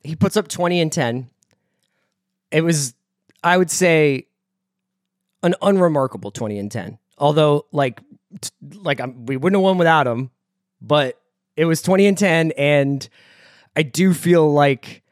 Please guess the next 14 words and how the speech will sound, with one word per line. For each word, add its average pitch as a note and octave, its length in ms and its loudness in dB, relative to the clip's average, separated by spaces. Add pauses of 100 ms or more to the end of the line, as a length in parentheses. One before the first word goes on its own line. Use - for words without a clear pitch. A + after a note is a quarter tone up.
(840)
as C#3+ 280 0
we C#3 120 -4
get D3 260 -2
down D#3 160 2
the D3+ 80 0
stretch C3 460 -2 (100)
and A#2+ 340 -4
some D#3+ 220 0
of D3 80 0
the C#3 60 -6
teams D3 260 -4
that C3+ 80 -4
we're B2 140 -4
facing B2 500 -2